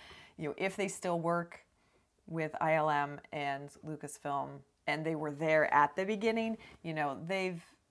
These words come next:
they're done. <laughs> They're get-, they're retiring. Um, and so most of us who are working on it now,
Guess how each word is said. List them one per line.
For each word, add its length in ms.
they're 120
done. 380
<laughs> 80
They're 560
get-, 260
they're 120
retiring. 640
Um, 260
and 160
so 120
most 340
of 100
us 220
who 120
are 120
working 320
on 160
it 120
now, 440